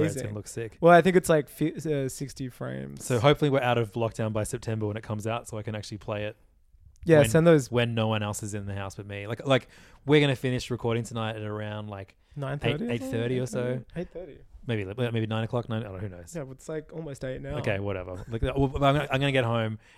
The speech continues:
Speaker 1: and it won't be too late. I'm gonna play a couple hours of that new game, Death's Door. Have you seen that?
Speaker 2: What is that? Death's
Speaker 1: Fuck.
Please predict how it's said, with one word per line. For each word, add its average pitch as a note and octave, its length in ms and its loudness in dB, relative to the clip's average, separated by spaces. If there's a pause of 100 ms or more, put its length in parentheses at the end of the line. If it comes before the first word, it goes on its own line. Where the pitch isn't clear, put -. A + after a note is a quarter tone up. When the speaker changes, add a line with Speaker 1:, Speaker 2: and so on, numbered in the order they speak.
Speaker 1:
and A#2+ 80 0
it - 20 2
won't B2+ 140 4
be B2 80 0
too A#2 200 -2
late. G#2 160 -2
I'm G#2 60 -6
gonna G#2 160 -6
play G2+ 280 -4
a G#2 60 -8
couple G#2 200 -6
hours G2+ 180 -2
of G2+ 60 -12
that G#2 120 -6
new G2+ 140 -8
game, G2+ 240 -8
Death's G2+ 280 -8
Door. A2 340 -6 (280)
Have - 40 -16
you G#2+ 60 -12
seen G2 160 -10
that? G2 200 -12 (160)
Speaker 2:
What D#3+ 140 6
is D#3+ 120 4
that? D3 280 0
Death's C#3+ 340 -2
Speaker 1:
Fuck. - 140 -20